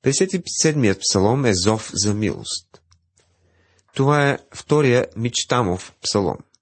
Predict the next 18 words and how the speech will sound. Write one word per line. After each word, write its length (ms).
Към 160
забележката 600
преди 220
него 260
е 60
добавено: 520
„Не 400
разорявай.“ 640
Ще 200
видим 460
истинския 440
смисъл 360
на 120
тези 300
две 140
думи. 420
Във 180
въведението 800